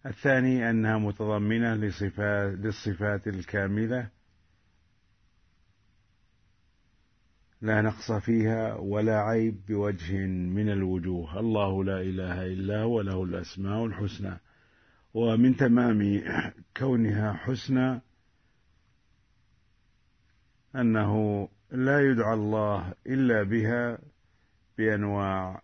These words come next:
الدعاء الثلاثة: دعاء المسألة، ودعاء الثناء، ودعاء التعبد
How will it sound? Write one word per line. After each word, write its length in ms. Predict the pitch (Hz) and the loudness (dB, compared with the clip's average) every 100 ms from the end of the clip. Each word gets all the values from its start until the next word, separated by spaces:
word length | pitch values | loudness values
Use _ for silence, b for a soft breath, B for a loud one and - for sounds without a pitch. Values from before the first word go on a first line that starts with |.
| - | -8
الدعاء 560 | 117 98 107 104 101 | -6 -2 0 0 0
الثلاثة: 840 | 107 - 123 107 98 98 113 110 104 107 | -2 -2 0 2 0 -2 -2 -4 -6 -8
دعاء 500 | 98 110 107 107 101 | 0 2 4 2 2
المسألة، 720 | 101 104 104 120 123 123 127 | 0 -2 -2 -4 -2 -2 0
ودعاء 540 | 117 98 98 104 98 | 0 0 0 -2 -2
الثناء، 500 | 92 - 113 120 131 | -6 -2 0 0 -2
ودعاء 580 | 131 135 107 98 101 98 | -2 -2 -2 0 -2 -2
التعبد 760 | 98 - 101 104 92 87 101 | -4 -8 -6 -4 -6 -4 -6